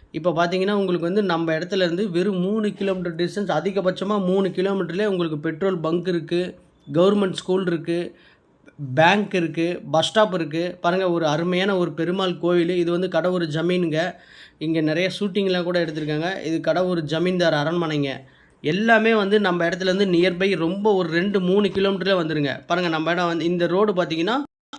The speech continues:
நமக்கு வந்து ரோடு பாயிண்ட்லேருந்து சரியா ஒரு இருநூறு அடி தாங்க. இந்த முன்னாடில இது நம்ம இருநூறு அடிக்கு தனி தடங்க. பாருங்க, இந்த, இந்த ரோட்லேருந்து எடுத்துக்கிட்டிங்கன்னா, சரியா ஒரு இருநூறு அடி வருங்க. இந்த தடம் பார்த்தீங்கன்னா, நமக்கு மட்டும்தாங்க பாத்தியம், யாருக்கு கிடையாதுங்க.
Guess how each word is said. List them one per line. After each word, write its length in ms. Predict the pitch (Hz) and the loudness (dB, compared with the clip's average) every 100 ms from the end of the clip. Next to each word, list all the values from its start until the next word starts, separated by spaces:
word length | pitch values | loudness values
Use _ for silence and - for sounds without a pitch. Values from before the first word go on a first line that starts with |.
| _ _ _ 160 | _ _ _ -4
நமக்கு 280 | 170 180 | -2 0
வந்து 240 | 165 170 214 | 0 2 4
ரோடு 300 | 170 202 208 | 6 6 6
பாயிண்ட்லேருந்து 480 | 190 180 165 175 214 | 4 2 2 0 -2
சரியா 540 | - 165 180 196 214 | 0 0 2 2 2
ஒரு 220 | 180 160 | 2 2
இருநூறு 420 | 147 156 185 196 | 2 2 0 2
அடி 140 | 175 175 | 2 2
தாங்க. 280 | 185 165 143 | 0 0 0
இந்த 180 | 165 | -2
முன்னாடில 640 | 160 165 190 202 185 180 165 | 0 0 2 2 2 0 -2
இது 180 | 165 170 | -2 0
நம்ம 280 | 165 165 160 | 0 0 0
இருநூறு 360 | 160 196 185 | 0 2 0
அடிக்கு 260 | 170 214 226 | 0 0 0
தனி 220 | 165 185 | 0 0
தடங்க. 480 | - 156 180 165 139 | 2 0 2 0 -2
பாருங்க, 260 | 170 165 | -2 -2
இந்த, 160 | 156 156 | 0 0
இந்த 220 | 156 160 | 0 0
ரோட்லேருந்து 480 | 165 196 190 180 202 | 2 0 0 0 0
எடுத்துக்கிட்டிங்கன்னா, 400 | 180 165 165 196 | 0 -2 0 -2
சரியா 460 | 220 - 156 180 196 | -2 -4 0 2 2
ஒரு 180 | 170 147 | 2 0
இருநூறு 380 | 147 165 180 | 0 0 -2
அடி 160 | 170 202 | 2 2
வருங்க. 260 | 175 156 233 254 _ - - _ _ _ _ _ _ - | 2 0 -2 -4 _ -16 -16 _ _ _ _ _ _ -2
இந்த 180 | 175 | 0
தடம் 340 | 165 170 202 190 | 2 2 2 2
பார்த்தீங்கன்னா, 320 | 175 175 214 | 0 2 2
நமக்கு 340 | 175 170 185 | 2 2 0
மட்டும்தாங்க 460 | 190 180 185 196 196 | -2 0 0 0 -2
பாத்தியம், 480 | 165 151 170 214 226 | -2 -2 -2 -2 -2
யாருக்கு 400 | 156 160 190 180 | 0 2 0 -2
கிடையாதுங்க. 460 | 160 165 160 160 | -2 0 0 0